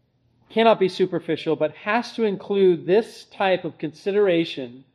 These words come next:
of what it means to follow him. The, the kinds of besetting sins that we have, or the,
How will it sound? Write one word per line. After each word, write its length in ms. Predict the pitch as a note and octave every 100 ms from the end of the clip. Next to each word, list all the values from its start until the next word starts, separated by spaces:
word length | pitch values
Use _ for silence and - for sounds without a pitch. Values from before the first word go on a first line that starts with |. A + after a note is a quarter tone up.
| _ _ -
of 140 | B2+
what 180 | C#3+ E3+
it 160 | G3 D#3+
means 400 | D3+ D#3 D3 -
to 120 | D3+
follow 460 | - C#3 C3+ C3+ -
him. 300 | C3+ B2+ A#2 _ _ _ _ _ _ E3+
The, 100 | D3+
the 160 | E3
kinds 360 | - F#3 G3+ G3
of 160 | E3+ - _ _ _ -
besetting 500 | F3 - A3 A3 G3+
sins 400 | - G#3 G3+ G3
that 120 | G3
we 120 | F#3
have, 360 | F#3 G3 G#3 F3
or 180 | D3+ C3+
the, 180 | C3